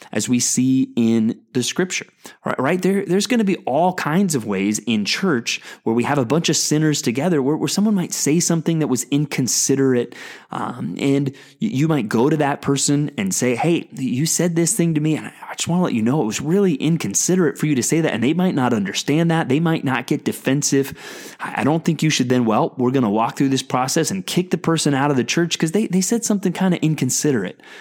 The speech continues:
to me. I mean, one place where we see this being applied is in First Corinthians, and the issue there is very clear sexual immorality,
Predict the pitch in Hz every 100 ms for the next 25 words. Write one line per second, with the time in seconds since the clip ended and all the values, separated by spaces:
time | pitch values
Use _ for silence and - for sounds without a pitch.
0 | - - 107 90 - - - - - 101
1 | 104 131 127 131 127 120 104 104 - 147
2 | 135 117 - - - - _ 127 139 131
3 | 110 - - 170 220 98 101 147 - -
4 | - - 131 135 127 - 123 123 120 117
5 | - - 135 120 - - 120 180 113 95
6 | 120 131 131 139 151 143 117 151 131 107
7 | - - 139 170 139 - - 147 170 170
8 | 160 156 - - - 135 - - 139 127
9 | - 131 113 95 95 110 110 -